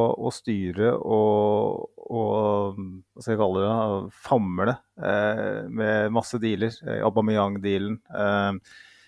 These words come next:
Gabriel, som var en kjempebra deal for all del, eh, men den sommeren var jo en jævlig fadese det også. Cedric og Marie og Runarsson og alt det der. Og så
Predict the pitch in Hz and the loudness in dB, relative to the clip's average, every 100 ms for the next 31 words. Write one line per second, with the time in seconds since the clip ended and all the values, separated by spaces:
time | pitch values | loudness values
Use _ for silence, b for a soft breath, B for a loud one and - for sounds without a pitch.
0 | _ 120 104 123 127 123 117 117 - 101 | _ 4 6 6 4 2 0 -2 -2 2
1 | 107 107 110 123 104 104 107 120 - - | 2 2 -2 2 2 4 2 0 -6 0
2 | 107 104 104 107 104 104 104 104 113 113 | 2 2 2 2 0 -2 -2 -2 0 0
3 | 113 117 98 113 104 95 101 110 117 131 | 2 2 4 4 6 6 4 0 -6 0
4 | 120 92 92 98 110 98 - 107 104 113 | 4 4 4 0 0 0 0 0 2 2
5 | - _ - - 104 95 98 - 98 104 | -2 _ -16 -6 -6 -4 -6 -4 -2 0
6 | 101 101 95 95 101 95 87 - 101 95 | 0 0 2 2 2 0 -2 -4 -4 -2
7 | 98 98 101 107 b b b b b b | -2 0 2 2 b b b b b b
8 | b _ _ _ _ - - - 165 | b _ _ _ _ -14 -12 -2 -2